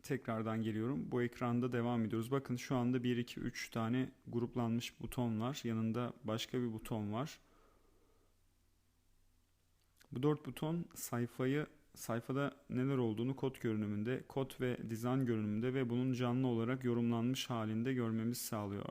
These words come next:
Ben burada live'ı tıkladığım anda canlı görüntüye geçiyoruz. Design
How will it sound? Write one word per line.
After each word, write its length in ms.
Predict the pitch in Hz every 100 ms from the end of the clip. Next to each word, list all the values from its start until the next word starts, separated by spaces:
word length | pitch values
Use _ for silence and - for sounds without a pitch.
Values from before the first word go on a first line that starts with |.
| -
Ben 300 | 117 120 117
burada 280 | 117 117 113 - - - 110
live'ı 320 | 117 120 135
tıkladığım 500 | - - 120 135 127
anda 380 | 110 110 131 165 _ _ _ _ _ _ _ _ - _ _ 123
canlı 340 | 123 120 131
görüntüye 440 | 123 120 117 131
geçiyoruz. 420 | 113 107 107 104 113
Design 440 | 113 135 135 135